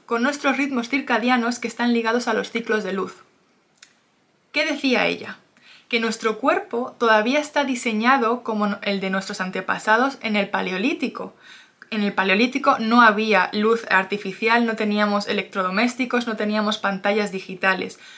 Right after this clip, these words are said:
con lo cual el organismo y las actividades se guiaban en función de si había luz solar o esta-, era, era, era de noche. El cuerpo funcionaba cuando, a, en, a medida que amanecía,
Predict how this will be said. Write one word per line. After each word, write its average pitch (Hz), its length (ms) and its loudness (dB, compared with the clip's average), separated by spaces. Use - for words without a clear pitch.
con 233 180 4
lo 220 140 4
cual 254 340 6
el 226 120 2
organismo 262 760 2
y 233 80 -2
las 220 180 0
actividades 262 720 2
se 233 140 0
guiaban 240 360 2
en 233 100 2
función 226 380 -2
de 185 80 -4
si - 160 -8
había 214 300 0
luz 254 220 2
solar 320 380 0
o 214 180 2
esta-, 208 360 0
era, 202 220 0
era, 196 260 2
era 190 240 0
de 185 80 -6
noche. 175 360 -8
El 214 160 -4
cuerpo 262 360 4
funcionaba 269 580 2
cuando, 185 320 -4
a, 190 60 -2
en, 185 280 -6
a 190 220 -2
medida 202 260 -2
que 233 220 4
amanecía, 220 800 2